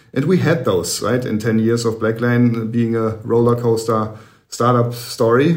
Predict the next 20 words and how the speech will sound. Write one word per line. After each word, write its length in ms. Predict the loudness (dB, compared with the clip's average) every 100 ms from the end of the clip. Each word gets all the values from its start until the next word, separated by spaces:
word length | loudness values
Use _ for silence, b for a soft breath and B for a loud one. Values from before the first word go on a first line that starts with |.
| 0
um, 220 | 2 4
you 160 | 6 4
have 560 | 4 2 0 -6 -14 -4
to 120 | -2
have 420 | 0 0 -2 -10 b b b b
those 680 | 2 2 2 -4 -8 -12 -14
strong 760 | -6 -4 0 0 0 -2 -8
partners 580 | -12 -6 -6 -4 -8 -8
on 200 | -10 -4
board 380 | -2 -2 -4 -8 _ _
trusting 380 | -6 -4 0 2
in 80 | 4
you 480 | 4 4 0 -4 -14 _ -6
and 200 | -2 0
that 180 | -2 -4
you 60 |
can 160 | -6 -4
always 340 | -4 -4 -6
rely 260 | -8 -6 -6
on. 300 | -8 -10